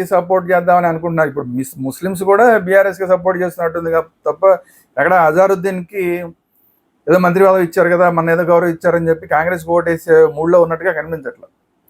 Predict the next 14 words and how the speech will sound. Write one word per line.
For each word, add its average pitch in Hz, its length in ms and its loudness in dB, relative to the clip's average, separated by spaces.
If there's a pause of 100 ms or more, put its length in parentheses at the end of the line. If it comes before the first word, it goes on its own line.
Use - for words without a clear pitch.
(1000)
గతంలో 175 340 2
అక్కడ 196 180 0 (100)
అదే 190 140 4 (680)
జూబ్లీ 180 280 -6
హిల్స్ 175 240 -12
ప్లేస్లో 180 400 0 (540)
అజారుద్దీన్ 185 440 0
పోటీ 190 220 -2
చేసి 202 240 -2
ఓడిపోయాడు. 185 360 -6 (3250)
ఆ 180 40 4 (160)
ఓడిపోయిన 202 420 2
అభ్యర్థి 190 400 -2
పాపం 185 160 0